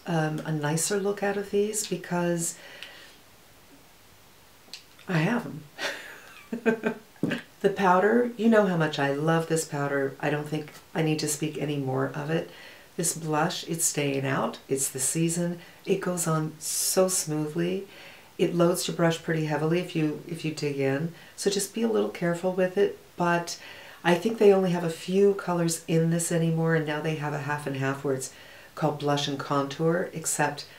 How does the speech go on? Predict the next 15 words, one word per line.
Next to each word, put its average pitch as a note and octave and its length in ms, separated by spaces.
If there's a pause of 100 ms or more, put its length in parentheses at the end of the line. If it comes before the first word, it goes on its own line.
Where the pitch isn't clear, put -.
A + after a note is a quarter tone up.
(300)
some G3+ 320
of G#3 160
them E3+ 400
look D#3+ 160
like C#3+ 200
blush C#3 240
and C3+ 160
blush. - 380
It - 100
doesn't C#3+ 300
look C#3 220 (240)
like B2+ 360
blush C3 520 (340)
and C3 440
contour. - 640